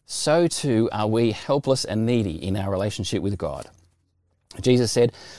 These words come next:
"Truly I tell you, anyone who will not receive the kingdom of God like a little child will never enter it." See, little children, they can't feed themselves, they can't clothe themselves, they've got no bladder or bowel control,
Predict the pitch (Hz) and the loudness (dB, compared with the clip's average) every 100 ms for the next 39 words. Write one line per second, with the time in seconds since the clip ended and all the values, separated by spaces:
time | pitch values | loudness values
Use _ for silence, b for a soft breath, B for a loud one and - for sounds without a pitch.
0 | B - 175 175 156 127 - 127 101 95 | B 2 6 8 8 4 2 4 4 4
1 | 123 151 147 131 - 123 120 131 160 131 | 2 2 2 2 0 0 2 2 2 -2
2 | - 127 117 104 - 170 156 110 117 101 | 2 4 4 0 0 2 2 2 4 6
3 | 101 95 92 120 135 - 104 92 98 B | 4 0 0 2 2 2 0 2 0 B
4 | B B - 104 98 107 127 110 95 90 | B B -2 2 4 4 4 4 0 -4
5 | 92 - - - - _ _ _ _ _ | -6 -6 -10 -16 -20 _ _ _ _ _
6 | _ _ _ _ _ _ _ _ _ _ | _ _ _ _ _ _ _ _ _ _
7 | _ _ _ _ _ - 190 185 196 147 | _ _ _ _ _ 0 2 4 2 4
8 | 127 110 101 101 113 98 - 160 156 147 | 4 2 0 -2 -4 -6 -2 2 4 4
9 | 139 143 139 117 - 90 90 131 131 135 | 2 2 2 0 -4 -6 -2 4 6 6
10 | 127 - 120 120 - B B B - 117 | 2 2 4 2 0 B B B -4 0
11 | 117 110 101 117 120 120 101 90 123 135 | 2 2 0 4 4 6 4 4 4 4
12 | 135 127 - 143 135 131 | 2 -2 2 6 6 6